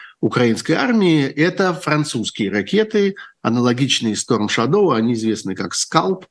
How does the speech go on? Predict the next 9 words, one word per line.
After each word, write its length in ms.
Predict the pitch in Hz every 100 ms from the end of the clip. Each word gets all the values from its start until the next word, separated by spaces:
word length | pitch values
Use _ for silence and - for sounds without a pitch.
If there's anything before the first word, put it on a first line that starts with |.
| _ _ - - - - -
А, 560 | 147 143 139 131 123 135
ну, 240 | 190 196
они 200 | 147 156
примерно 420 | 151 127 131 131
с 60 | 113
теми 220 | 123 113
же 100 | 107
самыми 320 | - 113 107
характеристиками. 840 | - 101 92 110 151 - - 123